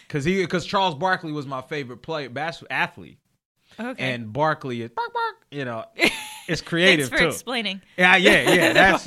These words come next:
Speaker 1: so all
Speaker 2: The
Speaker 1: that.
Speaker 2: working
Speaker 1: So,
Speaker 2: part.
Speaker 1: so anyway, to answer, that was a five-minute answer to the
Speaker 2: Yeah.
Speaker 1: question. No, I do not currently have any pets.
Speaker 2: Okay. But, well, you're married now, so I feel like it's a safe bet, a safer bet <laughs> to get a
Speaker 1: That
Speaker 2: pet.
Speaker 1: we'll get, yeah, we will
Speaker 2: Yeah,
Speaker 1: get
Speaker 2: together.
Speaker 1: a pet. But see, my wife, she won't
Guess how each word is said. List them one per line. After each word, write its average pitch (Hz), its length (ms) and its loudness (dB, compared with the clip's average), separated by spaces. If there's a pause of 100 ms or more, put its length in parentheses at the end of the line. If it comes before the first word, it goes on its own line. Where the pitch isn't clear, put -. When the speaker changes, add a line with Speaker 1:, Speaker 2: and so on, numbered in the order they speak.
(140)
Speaker 1:
so 180 80 -2
all 185 240 6
Speaker 2:
The 170 60 2
Speaker 1:
that. 160 140 2
Speaker 2:
working 233 140 -10
Speaker 1:
So, 139 160 -10
Speaker 2:
part. - 180 0 (240)
Speaker 1:
so 208 260 0
anyway, 175 420 2
to 165 180 -4
answer, 190 400 0
that 175 180 2
was 156 120 -6
a 147 60 -6
five-minute 175 580 2
answer 143 280 -4
to 147 120 -6
the 135 60 -8
Speaker 2:
Yeah. 285 80 -4
Speaker 1:
question. 139 280 -2
No, 156 160 -4
I 143 100 0
do 127 120 -6
not 123 220 -8
currently 104 360 -10
have 90 240 -14
any 82 240 -20
pets. - 380 -20
Speaker 2:
Okay. 196 400 -18 (140)
But, 302 160 -4
well, 359 120 -2
you're 381 220 -8
married 330 340 -8
now, 170 160 -10
so 190 140 -14
I - 20 -14
feel 202 140 -18
like 196 140 -14
it's - 120 -20
a 165 60 -18
safe 170 320 -18
bet, 165 220 -16 (560)
a 190 60 -12
safer 180 500 -14
bet 170 260 -18 (140)
<laughs> - 120 -20
to 247 80 -10
get 208 420 -6
a - 40 -2
Speaker 1:
That 175 140 4
Speaker 2:
pet. 165 80 2
Speaker 1:
we'll 160 80 0
get, 170 200 2
yeah, 196 160 0
we 196 160 -2
will 240 220 2
Speaker 2:
Yeah, 190 60 -2
Speaker 1:
get 175 100 -2
Speaker 2:
together. 160 140 -2 (100)
Speaker 1:
a - 20 4 (140)
pet. - 100 -10
But 180 220 -2
see, 226 160 -6
my 190 160 2
wife, 185 500 0
she - 260 -10
won't 170 440 -6